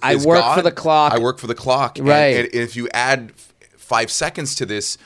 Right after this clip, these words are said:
Speaker 2: the whole thing's ruined. I start my workouts every way. I do a two hundred freestyle swim, just loosen up, and then I do, I put on fins, and I do ten fifties on a minute. The first,
Speaker 1: So
Speaker 2: the first length is underwater, recovery back.
Speaker 1: So ten fifties on a minute, if I remember correctly,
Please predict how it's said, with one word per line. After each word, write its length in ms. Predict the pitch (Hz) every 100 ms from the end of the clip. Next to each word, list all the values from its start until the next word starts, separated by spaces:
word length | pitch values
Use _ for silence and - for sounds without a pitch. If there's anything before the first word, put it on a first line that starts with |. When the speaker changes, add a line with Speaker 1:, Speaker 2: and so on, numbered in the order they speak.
| _
Speaker 2:
the 60 | 104
whole 160 | 123
thing's 280 | 135 123 104
ruined. 280 | 104 104 85
I 60 | 90
start 260 | - 147
my 60 | 156
workouts 460 | 139 131 117 113
every 220 | - 110 113
way. 120 | 98
I 40 |
do 100 | 95
a 40 | 90
two 220 | - 135
hundred 420 | 143 139 127 113 - - _
freestyle 380 | 127 131 131 131
swim, 300 | 127 120 113
just 120 | 98
loosen 280 | 113 120 107
up, 180 | 101 - _ -
and 140 | 98
then 100 | 101
I 20 |
do, 280 | 98 98 98
I 60 | 95
put 160 | 123 123
on 120 | 120
fins, 320 | - 113 110
and 80 | 98
I 40 |
do 260 | 92 98 92
ten 340 | - 135 147
fifties 380 | 143 127 - 117
on 100 | 117
a 40 |
minute. 320 | 104 98 98 - _ _
The 80 | 101
first, 440 | - 131 127 - -
Speaker 1:
So 160 | 113
Speaker 2:
the 60 | 160
first 240 | 156 143 147
length 160 | 139
is 100 | 123
underwater, 600 | 123 120 117 107 104 104
recovery 480 | 101 - 110 95 95
back. 420 | 87 73 78 _ -
Speaker 1:
So 180 | - 151
ten 380 | 139 208 254
fifties 500 | - 220 214 - 180
on 180 | 160 160
a 60 | 165
minute, 480 | 151 156 117 113 -
if 140 | -
I 60 | 127
remember 420 | 127 139 151 147
correctly, 760 | - 143 139 135 110 104 117